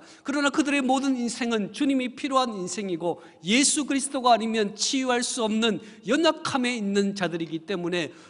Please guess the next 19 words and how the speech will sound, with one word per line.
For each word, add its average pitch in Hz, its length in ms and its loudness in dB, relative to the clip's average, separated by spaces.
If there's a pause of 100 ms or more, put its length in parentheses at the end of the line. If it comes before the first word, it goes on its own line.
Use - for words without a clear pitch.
(140)
어떻게 302 460 -2
하면 349 400 2
그들을 285 420 -2
주께로 226 480 -2
만나게 190 440 -2
할 175 120 -2
수 - 140 -6
있을까에 - 1200 -10
대한 285 420 2 (460)
확고한 311 720 0 (320)
목표와 175 1000 -2
설정이 208 920 -4 (160)
오늘 285 280 0
저와 254 320 0
여러분에게 208 520 -2
있어야 160 520 -2 (340)
주님께 165 500 0
쓰임받는 220 720 -4
축복을 175 800 -4